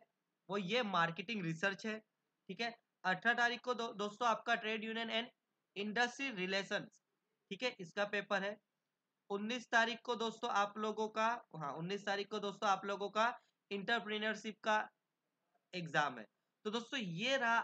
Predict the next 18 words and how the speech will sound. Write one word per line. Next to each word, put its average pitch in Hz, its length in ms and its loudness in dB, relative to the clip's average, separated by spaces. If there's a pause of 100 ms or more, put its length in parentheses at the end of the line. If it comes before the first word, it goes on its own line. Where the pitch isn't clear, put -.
(120)
आपके 202 420 0
सभी 190 600 -4 (220)
टीवाई 185 460 4
student 190 380 -6
के 202 180 -2 (400)
all 226 340 6
subject 190 520 -4
के 185 160 -2 (240)
एमसीक्यूज़ 175 580 -6
के 208 180 -4 (720)
टाइम 180 240 6
टेबल 180 380 0
जो 170 160 -4
आपके 160 320 0 (100)
exam 156 480 4 (340)
में 165 220 -2 (120)
आने 147 280 -4
वाले 131 280 -4